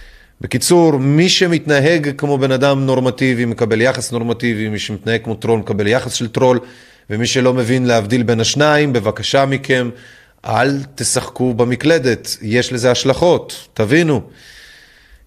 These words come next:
אה, "איך כמות העוקבים תקועה כבר כמה חודשים?" נועם!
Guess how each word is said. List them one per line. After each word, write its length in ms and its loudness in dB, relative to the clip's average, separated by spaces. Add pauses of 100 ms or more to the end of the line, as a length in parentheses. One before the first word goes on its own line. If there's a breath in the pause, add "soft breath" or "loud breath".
(140 loud breath)
אה, 280 4
"איך 240 0
כמות 300 2
העוקבים 420 2
תקועה 320 2
כבר 220 0
כמה 240 2
חודשים?" 680 2 (100)
נועם! 680 4